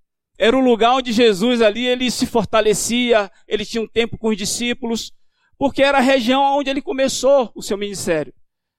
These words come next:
Mas quando Jesus chega em Cafarnaum, Jesus tem que lidar com a questão de imposto.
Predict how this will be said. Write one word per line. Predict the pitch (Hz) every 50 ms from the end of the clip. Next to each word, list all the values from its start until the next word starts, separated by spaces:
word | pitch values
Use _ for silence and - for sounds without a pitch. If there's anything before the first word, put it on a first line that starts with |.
| _ _ _ _ _ _ _ _ _ _ _ _ _ _ _ _ _ _ _ _ _ _ _ _ -
Mas | - 302 -
quando | - 370 392 403 381
Jesus | 320 349 320 320 311 311 269
chega | - - 294 285 262
em | 277 262
Cafarnaum, | - 262 226 - - 226 233 233 214 196 185 208 262 294 285 202 151 - _ _ _ _ _ _ _ _ - - - _ _ _ _ _ _ _ _ _ _ _ _ _ _ _ _ _ _ _ _ _ _ _ _ _ _ _ _ _ _ _ _ _ _ _
Jesus | - 147 160 262 277 269 - 233 294 330 277 -
tem | - 311 320
que | - 320
lidar | 277 262 247 202 247 247 277 294
com | - 285
a | 285
questão | 294 - - 247 - - - 269 277 269
de | 214 247
imposto. | 311 294 - - 214 208 220 214 - - - - - -